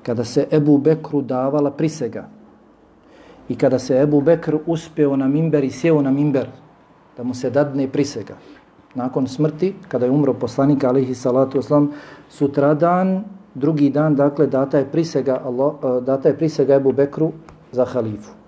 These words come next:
Ebu Bekr se uspeo na mimber Allahovog poslanika, alejhi salatu vesselam, i sjeo. I prije nego li Ebu Bekr progovorio, Omer je progovorio, s-, bio je dole kod,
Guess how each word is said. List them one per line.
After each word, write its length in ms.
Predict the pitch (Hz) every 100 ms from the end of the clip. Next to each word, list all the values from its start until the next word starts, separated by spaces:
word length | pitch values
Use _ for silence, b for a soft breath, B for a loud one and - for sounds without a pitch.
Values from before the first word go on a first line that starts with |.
| _ _ - B B B B B -
Ebu 220 | 143 147
Bekr 220 | 165 165
se 160 | - 147
uspeo 400 | 165 - 143 127
na 100 | 127
mimber 340 | 147 156 135
Allahovog 420 | 123 135 156 135 113
poslanika, 520 | 123 131 127 147 139
alejhi 260 | 143 135 135
salatu 240 | 143 131
vesselam, 200 | 143 120
i 60 | 113
sjeo. 360 | 147 156 202 214 B B B _ _ b b b _ _ _ _ - - - - - - - B B B B -
I 140 | 147 143
prije 240 | 185 208
nego 220 | 185 165
li 160 | 175 180
Ebu 180 | 196 185
Bekr 260 | 208 208 -
progovorio, 640 | 160 151 151 135 135 120 104 - - _ _ _ _ _ _ - - - - - - - - - - -
Omer 220 | 139 151
je 120 | 131
progovorio, 640 | 131 117 123 127 151 160 151 151
s-, 160 | - -
bio 280 | 151 135 151
je 60 | 131
dole 240 | 143 135
kod, 180 | -